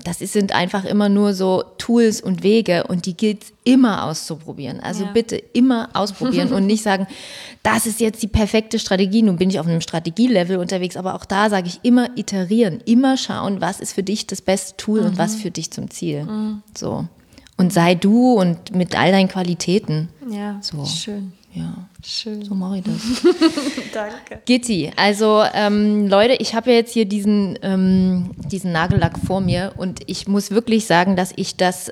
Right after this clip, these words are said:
Speaker 1: ähm, absolut, ähm, absolut großartig finde, weil es eben ein Problem löst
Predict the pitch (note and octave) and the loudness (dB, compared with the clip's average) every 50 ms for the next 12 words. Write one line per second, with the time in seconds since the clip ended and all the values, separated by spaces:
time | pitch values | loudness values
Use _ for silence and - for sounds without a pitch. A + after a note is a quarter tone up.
0 | - - - F3 F3 D#3 - - D3+ G3 - - A3+ G3 F#3 G3 F#3+ F#3 - - | -8 -6 -4 -4 -4 -4 -2 0 0 0 0 0 0 2 2 2 2 0 -2 -8
1 | - - - - - - - F#3+ F3+ F3+ F3 F3+ F3+ F3 F3 F3 E3+ F#3 - - | -14 -14 -14 -14 -10 -4 -2 -2 0 0 0 0 0 0 0 -2 -4 -6 -10 -16
2 | - - _ _ _ _ _ _ _ - _ _ - E3+ - - - - A3 A3 | -18 -20 _ _ _ _ _ _ _ -20 _ _ 0 0 0 0 0 -2 -2 -2
3 | G#3 - - G3+ A3 A3 - - D3 E3 - - - - - F#3 E3+ F3 E3+ G3+ | -2 0 2 2 2 2 0 -2 -4 -4 -4 -6 -6 -6 -6 -4 -4 -2 -2 -4
4 | B3+ - - - - - - - - _ _ _ - - - - F3 F#3 F3 G3 | -4 -6 -8 -12 -16 -18 -20 -20 -20 _ _ _ -20 -18 -14 -10 -6 -2 2 2
5 | F#3+ G#3+ A#3 - - G3+ G3 - - F3+ G3 - - F#3 D#3+ F3+ G3 A#3 C4 C#4 | 4 4 2 2 0 -2 0 0 0 0 -2 0 -2 -2 0 2 4 4 6 6
6 | A#3+ A3 A3+ B3 D4 F#4+ - - - - | 6 6 6 6 4 2 0 -4 -12 -14